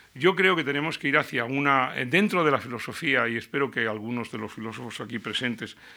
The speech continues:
eh, lo en-, lo entiendan, no lo entiendan mal, eh, que tenemos que, la filosofía tiene que hacer, o, mm, una,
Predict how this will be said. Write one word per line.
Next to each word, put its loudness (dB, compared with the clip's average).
eh, -2
lo -8
en-, -8
lo -4
entiendan, -2
no -2
lo -2
entiendan -6
mal, 0
eh, -10
que 0
tenemos 0
que, 0
la 4
filosofía 0
tiene 0
que 2
hacer, 4
o, 0
mm, -10
una, 0